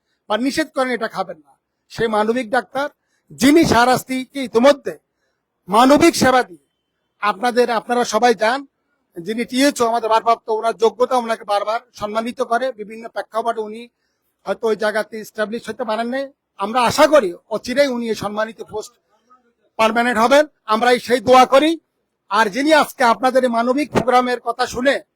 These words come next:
নিজের কর্ম, নিজের স-, সময় রুগীদেরকে রেখে চলে আসছে আপনাদেরকে সঙ্গ দেওয়ার জন্য, সেই মহান ব্যক্তিত্ব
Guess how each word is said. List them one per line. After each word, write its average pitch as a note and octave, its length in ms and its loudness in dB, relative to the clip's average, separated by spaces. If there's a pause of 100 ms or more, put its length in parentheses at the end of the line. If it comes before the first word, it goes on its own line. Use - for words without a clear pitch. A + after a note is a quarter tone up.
(320)
নিজের A#3 380 -2
কর্ম, A3+ 500 -4 (140)
নিজের G#3+ 280 -6
স-, G#3+ 200 -20 (200)
সময় G#3+ 460 -6 (540)
রুগীদেরকে A3 840 -6 (340)
রেখে A#3+ 400 0 (260)
চলে A3 220 -6
আসছে A3+ 240 -8
আপনাদেরকে G#3+ 420 -6
সঙ্গ G#3 280 0
দেওয়ার G#3 200 2
জন্য, G3+ 320 -4
সেই G3 240 -10
মহান G3 320 -6
ব্যক্তিত্ব A#3+ 600 -2